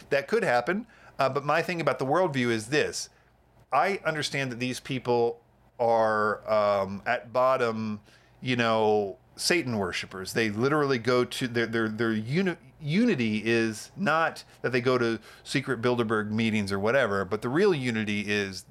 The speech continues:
Satanism and actual worship of an ancient cherub in exchange for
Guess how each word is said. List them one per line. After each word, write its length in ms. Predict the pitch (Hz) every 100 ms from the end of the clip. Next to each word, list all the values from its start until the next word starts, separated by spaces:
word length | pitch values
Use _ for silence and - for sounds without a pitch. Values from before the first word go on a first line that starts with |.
| -
Satanism 840 | - - 131 104 92 90 - 78 76
and 160 | 113 113
actual 460 | 131 135 131 110
worship 480 | 107 120 117 120 -
of 360 | 107 104 101 92 - - -
an 140 | 107 110
ancient 540 | 120 123 - 113 104 - -
cherub 560 | - 131 113 101 95 - - -
in 120 | 170
exchange 600 | 160 - 160 135 127 -
for 500 | - 123 117 110